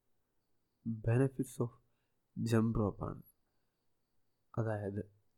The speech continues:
ജംപ് റോപ്പിൻ്റെ ഗുണങ്ങൾ, ജംപ് റോപ്പ് നമുക്ക് തരുന്ന ഗുണങ്ങൾ. So അധികം വൈകിക്കാതെ തന്നെ ഞാൻ എപ്പിസോഡിലേക്ക് കടക്കുകയാണ്. ഈ എപ്പിസോഡിൽ ജംപ് റോപ്പിൻ്റെ ഗുണങ്ങൾ പറയുന്നതിന് മുമ്പ്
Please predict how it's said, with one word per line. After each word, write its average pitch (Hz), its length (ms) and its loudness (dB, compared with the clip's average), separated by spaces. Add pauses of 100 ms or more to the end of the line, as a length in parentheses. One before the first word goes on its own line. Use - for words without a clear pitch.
ജംപ് 117 440 -4
റോപ്പിൻ്റെ 113 420 -2 (440)
ഗുണങ്ങൾ, 117 580 0
ജംപ് 113 280 -8
റോപ്പ് - 220 -4
നമുക്ക് 113 320 -2
തരുന്ന 104 280 -2 (280)
ഗുണങ്ങൾ. 117 420 -2 (1120)
So - 160 -4 (300)
അധികം 117 260 -2
വൈകിക്കാതെ 139 680 -4
തന്നെ 107 160 -2
ഞാൻ 104 200 0 (300)
എപ്പിസോഡിലേക്ക് 107 760 -2 (360)
കടക്കുകയാണ്. 107 680 -2 (2000)
ഈ 147 120 -6
എപ്പിസോഡിൽ 143 520 -2
ജംപ് 127 320 2
റോപ്പിൻ്റെ 127 260 4
ഗുണങ്ങൾ 120 420 2
പറയുന്നതിന് 113 520 2
മുമ്പ് 107 280 0